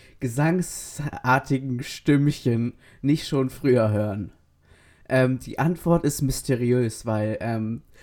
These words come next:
zurzeit ist viel mit Corona los und so weiter und, ähm, unsere Antwort dazu hat nicht hundert Prozent was damit zu tun, aber vielleicht schon ein bisschen.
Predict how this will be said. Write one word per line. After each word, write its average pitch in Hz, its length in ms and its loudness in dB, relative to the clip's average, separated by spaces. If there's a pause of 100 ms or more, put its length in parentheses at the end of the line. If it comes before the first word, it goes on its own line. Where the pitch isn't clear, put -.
(100)
zurzeit 127 440 0
ist - 200 -4
viel 147 480 6
mit 127 380 -2
Corona 135 400 0
los 135 280 0
und 131 160 0
so 127 140 -2
weiter 127 500 -2
und, 110 480 -12
ähm, 107 480 -6 (1500)
unsere 143 760 4 (140)
Antwort 156 500 4
dazu 165 420 2
hat - 300 -2 (600)
nicht 156 240 -2
hundert 185 300 4
Prozent 208 420 -2
was 190 140 -2
damit 190 240 2
zu 170 100 -14
tun, 185 260 -2
aber 151 180 0
vielleicht 147 300 0
schon 156 160 2
ein 131 40 -2
bisschen. 104 480 -2